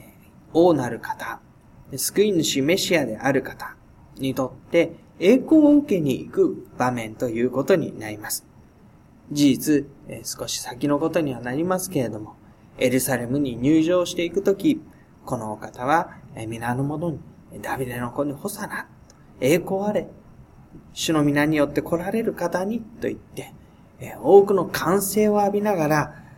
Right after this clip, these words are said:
王としての栄光をいよいよ明らかにしながら、エルサレムに入場していったことでした。ですから、エルサレムに行くというのは、そのような、まあ、イエス・キリストのこれからの歩みの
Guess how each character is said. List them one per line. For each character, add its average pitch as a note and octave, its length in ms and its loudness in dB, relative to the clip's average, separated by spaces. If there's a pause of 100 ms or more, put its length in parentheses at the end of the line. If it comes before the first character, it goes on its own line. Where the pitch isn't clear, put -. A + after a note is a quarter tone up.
(320)
王 G#3+ 200 6
と G3 160 4
し - 100 -4
て F3+ 100 2
の D3 200 0
栄 E3+ 240 6
光 G3 160 4
を G#3 480 6
い D#3 100 2
よ F#3 160 8
い F#3+ 60 4
よ E3 140 6
明 D3+ 200 -4
ら D3+ 120 0
か D3 120 0
に C#3+ 100 -2
し B2+ 160 -4
な C3 120 -2
が B2+ 100 -6
ら、 F3+ 320 0 (200)
エ A#2 100 2
ル C3 80 6
サ C3+ 180 2
レ B2 80 0
ム A#2 140 -6
に C3+ 200 0
入 B2 260 2
場 F3+ 200 4
し F3+ 80 -4
て G3+ 140 2
い G#3 40 -2
っ G3 40 -6
た C#3 300 -4
こ A2 160 -8
と A#2 180 -6
で G#2+ 120 -12
し - 100 -6
た。 - 180 -8 (1400)
で G3+ 80 6
す A3+ 120 2
か F3 100 4
ら、 D#3+ 320 4 (180)
エ C#3+ 80 2
ル G3+ 120 4
サ E4 160 2
レ D4+ 100 0
ム E3+ 100 0
に C#3+ 120 0
行 D#3 180 -6
く A#3 220 -4
と C3+ 240 -6
い C3 120 0
う B2 80 -2
の G#2+ 140 -12
は、 B2 280 -4 (300)
そ E3+ 220 -2
の F3+ 140 0
よ F#3 220 -2
う C3+ 40 -6
な、 D3+ 260 -2 (480)
ま - 60 -18
あ、 - 20 -18
イ A#2+ 120 0
エ D#3+ 80 4
ス・ D#3 120 -4
キ - 140 -8
リ D3 140 0
ス D3 80 -6
ト D#3+ 160 -6
の E3 120 -4
こ - 160 -4
れ D#3 120 0
か E3+ 120 -8
ら F3 160 -2
の D3+ 200 -8
歩 B2 200 -10
み D3+ 60 -8
の D3 180 -4